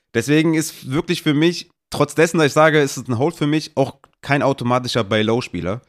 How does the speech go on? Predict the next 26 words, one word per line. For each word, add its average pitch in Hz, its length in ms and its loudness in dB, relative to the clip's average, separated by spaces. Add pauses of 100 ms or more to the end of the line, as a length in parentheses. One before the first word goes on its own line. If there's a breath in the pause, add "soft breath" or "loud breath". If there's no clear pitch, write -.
(340)
weil 104 380 2
es 101 260 -10
einfach 107 280 -4
mir 107 200 -2
zu 95 120 -8
unsicher 95 360 -6
ist 85 140 -8
tatsächlich 87 540 -8
mit 87 200 -10
Allen 87 220 -6
Robinson 92 380 -6
und 90 80 -6
mit 82 80 -10
der 98 100 -2
ganzen 98 260 -6
Offense. 95 480 -8
Und 92 240 -8
ich - 440 -20
meine, 101 100 -2
die 104 100 -2
O-Line 110 300 2
wird 104 140 -2
weiterhin 104 300 2
natürlich 101 280 -4
Probleme 110 420 0
haben. 110 480 0